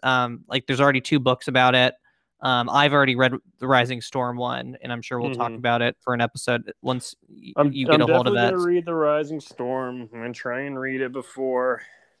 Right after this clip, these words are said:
Speaker 2: Bad Batch is over, so we can pivot into that. Though, it, depending on when it comes out, the next thing after Bad Batch might be this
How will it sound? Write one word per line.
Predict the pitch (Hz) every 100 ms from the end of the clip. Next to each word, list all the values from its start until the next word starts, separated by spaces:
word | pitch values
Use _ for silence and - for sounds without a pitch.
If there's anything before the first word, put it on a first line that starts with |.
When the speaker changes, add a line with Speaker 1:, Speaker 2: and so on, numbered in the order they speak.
| _ _ _ _ _ _ _ _ -
Speaker 2:
Bad | 120 117
Batch | 107 113 104 120
is | 110
over, | 107 104 98 104
so | 101 110
we | 104
can | 104 107
pivot | - 117 104
into | 107 98 104
that. | 98 101 98 107
Though, | 110 123
it, | 131 127 _ _ _ 120
depending | - 139 139 131
on | 113
when | 117
it | 113
comes | - 107 95
out, | 107 135 123
the | 101
next | 101 117
thing | - 123
after | 101 95
Bad | 98 110 117
Batch | 107 92 -
might | 104 101
be | 107 101
this | 101